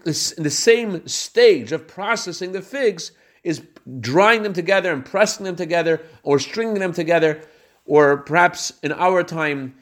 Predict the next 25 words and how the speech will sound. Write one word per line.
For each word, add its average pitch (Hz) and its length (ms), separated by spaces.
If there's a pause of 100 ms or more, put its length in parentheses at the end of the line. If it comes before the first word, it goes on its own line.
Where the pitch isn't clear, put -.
(140)
let's 143 200
say 165 80
you 156 80
wanted 151 280
to, 139 320
uh, 117 360
set 175 240
something 160 200
up 143 80
very 143 200
nice 147 380
with 117 300
your 110 160
fruits 180 480
or 107 180
your 104 160
apples, 170 380
you 131 80
want 143 140
to 131 100
string 175 260
things 151 180
together 175 300
on 165 100
Shabbos, 185 520